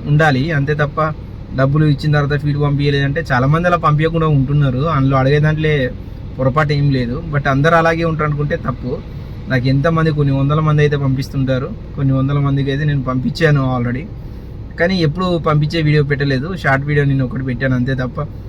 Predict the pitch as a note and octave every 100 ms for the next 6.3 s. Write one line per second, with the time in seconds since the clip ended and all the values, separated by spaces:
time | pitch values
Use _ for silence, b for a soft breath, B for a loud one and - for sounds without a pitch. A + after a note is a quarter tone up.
0 | - - C3+ D3 D3+ D3 C#3+ C#3+ C#3 C#3
1 | C3+ C#3+ C3+ C3+ C3 - C3+ C3+ C3+ C3+
2 | C3 C3+ C3+ C3 B2+ C#3 C3 C3 C3+ C#3
3 | C#3 C3+ B2 B2+ B2+ C#3+ D#3 F3 D#3+ F3+
4 | - B - C3 C3+ F#3 F#3 F#3 F3+ F3
5 | E3 D#3 C#3+ D3 D3+ D3 C#3+ C#3+ C3+ C#3
6 | C3 C3 C#3